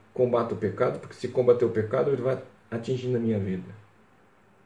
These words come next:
Então aí o que que você faz? Você elimina o indivíduo. Ou você cria circunstâncias para o indivíduo não ficar. Por quê?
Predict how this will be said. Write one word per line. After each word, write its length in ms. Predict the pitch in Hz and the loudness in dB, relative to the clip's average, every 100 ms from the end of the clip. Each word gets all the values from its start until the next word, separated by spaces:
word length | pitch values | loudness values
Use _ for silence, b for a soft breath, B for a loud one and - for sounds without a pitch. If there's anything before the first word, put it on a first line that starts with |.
| _ _ _ _ _ _ _ _ _ _ - | _ _ _ _ _ _ _ _ _ _ -6
Então 240 | 113 127 | 4 6
aí 140 | 123 147 | 6 4
o 40 | |
que 100 | 170 | 0
que 100 | - | 0
você 120 | - | -2
faz? 320 | - 170 262 | 2 0 0
Você 240 | 143 107 123 | -4 0 2
elimina 280 | 123 123 127 | 2 0 -2
o 40 | |
indivíduo. 540 | 131 190 170 135 - - - _ _ _ _ _ _ - | 0 0 0 -4 -10 -18 -20 _ _ _ _ _ _ 2
Ou 160 | 127 135 | 4 6
você 260 | 123 - 113 - | 4 0 -8 2
cria 280 | 180 220 202 | 4 4 2
circunstâncias 600 | - - 110 - 156 160 | 0 -4 -4 0 0 0
para 120 | 151 | -4
o 20 | |
indivíduo 320 | 143 139 131 | -4 -6 -4
não 100 | 127 | -4
ficar. 360 | 120 - 95 92 - - _ _ - _ _ _ - _ _ - | -4 -6 -6 -6 -10 -20 _ _ -20 _ _ _ -20 _ _ -6
Por 180 | 165 175 | 0 0
quê? 300 | - 123 101 | 2 0 0